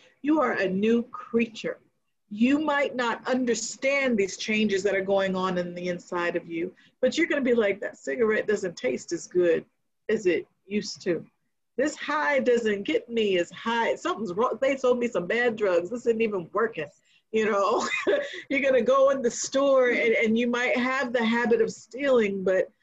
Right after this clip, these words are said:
maybe you were more confident in it before 'cause you were good at it, and now you're constantly looking around 'cause you feel like somebody's watching you.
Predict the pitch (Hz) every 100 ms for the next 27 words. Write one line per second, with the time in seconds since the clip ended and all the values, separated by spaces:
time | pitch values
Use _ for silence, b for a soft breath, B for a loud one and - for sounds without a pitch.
0 | b 208 233 254 226 240 226 196 190 -
1 | 226 240 226 202 - 202 196 180 262 254
2 | 214 185 180 214 208 220 220 170 202 220
3 | 190 170 - 226 - 170 180 185 240 214
4 | 185 208 202 196 180 185 240 220 185 226
5 | 214 202 190 185 214 226 220 185 170